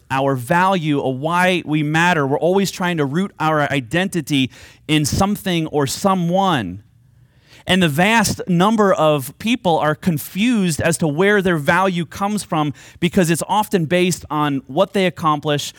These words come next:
and what they can accumulate. But listen to John's response in verse twenty-three. He says, "I am the one, I am the voice of one crying out in the wilderness, 'Make straight the way of the Lord,'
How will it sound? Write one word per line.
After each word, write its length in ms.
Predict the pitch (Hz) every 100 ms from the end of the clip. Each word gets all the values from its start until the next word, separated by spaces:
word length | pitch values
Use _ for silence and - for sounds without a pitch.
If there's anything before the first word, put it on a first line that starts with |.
| - _
and 200 | - 127
what 160 | 156 202
they 100 | 185
can 160 | - 156
accumulate. 680 | - 147 127 113 98 85 - -
But 140 | - 139
listen 360 | 170 208 220 202
to 100 | 165
John's 400 | 160 156 147 139
response 580 | 131 - 131 123 110
in 220 | - 123 117
verse 240 | 123 -
twenty-three. 680 | - 123 113 123 113 90 - _ _
He 140 | 160
says, 240 | 151 156 123
"I 220 | 160 196 220
am 200 | 202 170
the 80 |
one, 600 | 143 135 170 196 208 208 - -
I 140 | 185
am 160 | 196 175
the 120 | 156
voice 600 | 123 120 165 233 254 -
of 180 | 180 143
one 400 | 143 123 123 135 - -
crying 420 | - 190 233 233
out 260 | 208 180 -
in 120 | 160
the 120 | 156
wilderness, 600 | 131 143 139 123 107 -
'Make 280 | 143 175 208
straight 440 | - - 170 165 160
the 80 |
way 220 | 139 147 147
of 80 |
the 100 | 131
Lord,' 400 | 127 120 110 101